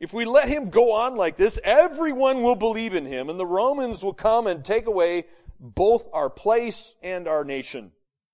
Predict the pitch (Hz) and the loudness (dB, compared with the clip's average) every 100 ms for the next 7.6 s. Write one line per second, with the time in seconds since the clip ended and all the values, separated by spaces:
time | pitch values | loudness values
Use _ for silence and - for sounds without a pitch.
0 | _ _ _ _ _ _ _ _ - 92 | _ _ _ _ _ _ _ _ -20 -10
1 | 120 247 262 156 151 156 208 196 _ 151 | -4 0 0 0 -2 -2 -6 -16 _ -8
2 | 156 120 107 98 - - - - 120 120 | -6 -6 -8 -12 -14 -18 -20 -20 -16 -14
3 | 131 143 170 - 143 139 - 139 143 131 | -8 -6 -6 -8 -8 -8 -10 -8 -8 -8
4 | 110 113 - 151 147 120 101 95 180 _ | -12 -14 -12 -12 -12 -14 -14 -16 -20 _
5 | _ _ _ _ _ _ _ _ _ - | _ _ _ _ _ _ _ _ _ -14
6 | 180 226 220 220 190 190 247 269 240 220 | -8 -2 0 0 -2 0 0 -2 -2 0
7 | 202 214 165 107 - | 0 0 -2 -4 -10